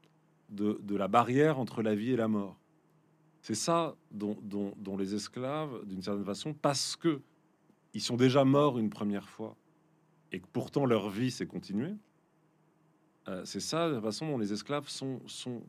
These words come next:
peuvent être les dépositaires. C'est d'un savoir sur cette, ce, ce, ce, ce franchissement-là, qui, qui, qui n'est pas, qui n'est pas le fait de, de, de ne pas connaître la mort, euh, euh, pour toujours, comme le vivent les immortels.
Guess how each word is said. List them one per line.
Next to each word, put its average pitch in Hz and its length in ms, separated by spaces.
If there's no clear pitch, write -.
peuvent 113 180
être 156 220
les 113 60
dépositaires. 113 600
C'est 98 100
d'un 107 140
savoir 131 580
sur - 380
cette, - 180
ce, - 200
ce, 98 300
ce, - 240
ce - 160
franchissement-là, 117 800
qui, 92 240
qui, - 220
qui - 160
n'est - 100
pas, 156 340
qui 113 120
n'est 95 120
pas 139 240
le 107 160
fait 120 320
de, 98 200
de, 90 220
de 92 160
ne 92 80
pas 107 180
connaître 113 480
la 92 120
mort, 120 600
euh, 90 320
euh, 87 280
pour 117 260
toujours, 156 480
comme 95 280
le 92 80
vivent 123 260
les 101 180
immortels. 107 520